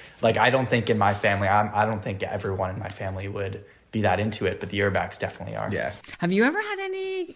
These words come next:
Speaker 3: anti-Semitism about it in your life? About, uh, you know, being so outwardly Jewish?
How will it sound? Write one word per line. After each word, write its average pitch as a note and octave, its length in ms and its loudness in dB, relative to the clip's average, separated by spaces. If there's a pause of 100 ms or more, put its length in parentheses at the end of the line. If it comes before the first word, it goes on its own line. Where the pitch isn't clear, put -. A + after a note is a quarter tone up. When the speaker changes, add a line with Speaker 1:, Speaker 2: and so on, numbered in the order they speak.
Speaker 3:
anti-Semitism F4 920 -4
about B2 440 0
it A#2+ 240 -6
in C3 140 -4
your A#2 140 -4
life? - 420 -10 (180)
About, C3+ 460 -2
uh, C#3 180 -10
you F3 200 -4
know, B2+ 160 -4 (200)
being F3 180 4
so E3 260 4
outwardly C#3+ 420 2
Jewish? - 480 -10